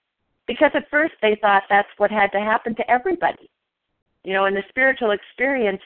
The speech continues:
in that appendix, it was very important to them to put that in here to reassure us that maybe it's not gonna happen to each of us in that exact same way, that maybe we are going to have the opportunity for the educational variety,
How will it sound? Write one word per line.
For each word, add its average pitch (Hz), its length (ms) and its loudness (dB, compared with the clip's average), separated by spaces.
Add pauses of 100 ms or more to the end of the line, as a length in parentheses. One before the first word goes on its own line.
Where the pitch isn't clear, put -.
(280)
in 202 120 -4
that 190 180 6
appendix, 262 560 -4
it - 100 -10
was 208 120 -6
very 269 380 2
important 269 580 0
to 208 80 -4
them 143 400 -2 (420)
to 233 80 -6
put 269 260 -2
that 208 220 6
in 240 180 0
here 202 280 -2
to 190 80 -8
reassure 254 680 -2
us 123 220 0 (960)
that 220 140 0
maybe 294 220 2
it's 254 200 2
not 240 280 2
gonna 208 220 -2
happen 202 480 -2 (260)
to 202 140 -8
each 247 260 -6
of 208 120 -6
us 147 160 2 (140)
in 160 140 -4
that 151 240 0
exact 165 640 0 (180)
same 156 220 -6
way, 147 360 -6 (800)
that 160 160 2
maybe 202 300 0
we 226 220 -4
are 254 120 2
going 156 280 -2
to 170 80 -10
have 165 220 -2
the 151 120 -4
opportunity 156 760 -4
for 160 120 -6
the 165 160 -4
educational 180 760 -6
variety, 135 580 -6